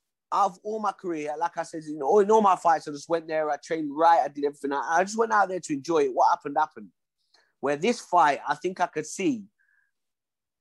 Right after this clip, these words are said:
where it was going. Like I say, I was, I was around when it was coming to the end of Joey Caddy's,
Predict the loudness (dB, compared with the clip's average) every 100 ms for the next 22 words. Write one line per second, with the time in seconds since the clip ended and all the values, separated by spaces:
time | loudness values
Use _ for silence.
0 | -8 0 0 0 -4 2 4 4 2 0
1 | 0 -2 0 2 2 0 -2 -2 -2 -4
2 | 0 2 2 -2 -8 -10 -14 _ -14 -12
3 | -8 -6 -4 0 0 0 -2 2 2 2
4 | 0 -2 -2 -4 -16